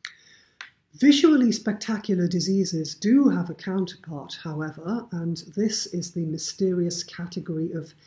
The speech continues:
hidden disease, which I haven't found anywhere other than in astrology. The vagueness and utter lack of specificity is telling.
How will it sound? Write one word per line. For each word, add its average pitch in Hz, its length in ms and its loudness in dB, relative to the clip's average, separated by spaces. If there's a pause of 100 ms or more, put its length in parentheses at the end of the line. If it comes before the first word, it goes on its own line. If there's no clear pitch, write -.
(200)
hidden 196 360 0
disease, 147 520 -6
which 147 200 -10
I 160 100 -8
haven't 175 320 -8
found 151 420 -8
anywhere 156 560 -2
other 165 300 -8
than 151 320 -10
in 170 340 -2
astrology. 160 720 -10 (1000)
The 185 80 -2
vagueness 226 840 4
and 170 260 -2
utter 202 300 -4
lack 175 340 -4
of 180 80 -10
specificity 175 1120 -6
is 160 200 -8
telling. 147 600 -8